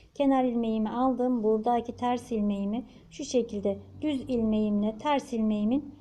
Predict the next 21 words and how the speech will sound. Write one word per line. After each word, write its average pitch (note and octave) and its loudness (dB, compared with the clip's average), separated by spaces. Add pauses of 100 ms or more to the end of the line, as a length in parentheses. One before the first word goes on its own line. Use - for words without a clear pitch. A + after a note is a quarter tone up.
yerini A#3 4
değiştiriyorum. G3 -2 (1700)
Değiştirdim. C#4 0 (260)
Düz D4+ 0
ilmeğimi A3 2
geri B3 4
düz, C#4 -4 (160)
ters C4 2
ilmeğimi G#3+ 0
de C#4 2
ters G3 -2
ördüm. F#3 -4 (280)
Hemen B3+ 2
buradaki A3+ 4
ilmeğimi A3 0
de G#3+ 6
yine A3+ 0 (440)
ters C#4+ 2
ilmeğimi G#3 0
ters C4 0
ördüm. C4 2